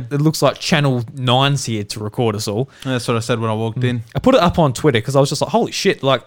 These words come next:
Speaker 1: he said he's bringing a camera. I'm thinking, "Oh, yeah, he's got a nice little camera." But wow. <laughs> It's
Speaker 2: Yeah.
Speaker 1: a massive camera. Wow.
Speaker 2: It's almost intimidating.
Speaker 1: It
Speaker 2: Look at
Speaker 1: is.
Speaker 2: it.
Speaker 1: He's, like, pointing at
Speaker 2: Look
Speaker 1: us.
Speaker 2: at it.
Speaker 1: Jesus.
Speaker 2: I'm having to stare off with it, and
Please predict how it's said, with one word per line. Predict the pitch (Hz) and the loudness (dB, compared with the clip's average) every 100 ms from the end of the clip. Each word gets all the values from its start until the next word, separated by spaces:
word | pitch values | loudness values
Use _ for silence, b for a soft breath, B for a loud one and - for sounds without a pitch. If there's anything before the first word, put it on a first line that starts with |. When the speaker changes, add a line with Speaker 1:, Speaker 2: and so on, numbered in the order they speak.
| - | -8
Speaker 1:
he | 170 | -4
said | 180 330 | 0 0
he's | 214 | 2
bringing | 208 156 | 4 2
a | |
camera. | 120 135 117 | 2 0 0
I'm | 110 | -2
thinking, | 180 175 | -2 0
"Oh, | |
yeah, | 214 110 | 0 0
he's | 110 | 0
got | 135 | 0
a | |
nice | 104 104 - | 0 -4 -6
little | - | -10
camera." | - 101 101 | -8 -8 -4
But | - - _ _ _ _ - | -6 -6 _ _ _ _ 0
wow. | 147 175 - - - - | 2 2 -2 -10 -12 -10
<laughs> | - - | -2 4
It's | 302 381 247 226 | 4 6 4 6
Speaker 2:
Yeah. | 131 | 4
Speaker 1:
a | |
massive | 151 160 - - | 2 0 -2 -12
camera. | - - - B B B B B _ _ | -12 -14 -16 B B B B B _ _
Wow. | 110 117 - _ _ _ _ _ _ | -2 -2 -4 _ _ _ _ _ _
Speaker 2:
It's | - | -4
almost | 151 208 165 - | 2 4 4 0
intimidating. | 113 127 127 110 110 | -4 -2 0 0 4
Speaker 1:
It | 185 | 6
Speaker 2:
Look | 277 | 6
at | |
Speaker 1:
is. | 202 | 6
Speaker 2:
it. | |
Speaker 1:
He's, | 170 180 | 4 4
like, | 190 | 2
pointing | - 165 165 | 4 4 6
at | 139 | 4
Speaker 2:
Look | 135 | 4
Speaker 1:
us. | 175 | 2
Speaker 2:
at | 120 | 0
it. | - _ _ _ _ _ _ _ | -4 _ _ _ _ _ _ _
Speaker 1:
Jesus. | - 139 202 131 107 - _ - | -14 -6 -4 -4 -6 -18 _ 0
Speaker 2:
I'm | 147 | 2
having | 247 | 4
to | 190 | 2
stare | - 170 196 | 4 6 8
off | 165 | 6
with | 139 123 | 4 4
it, | 127 | 2
and | 139 | 0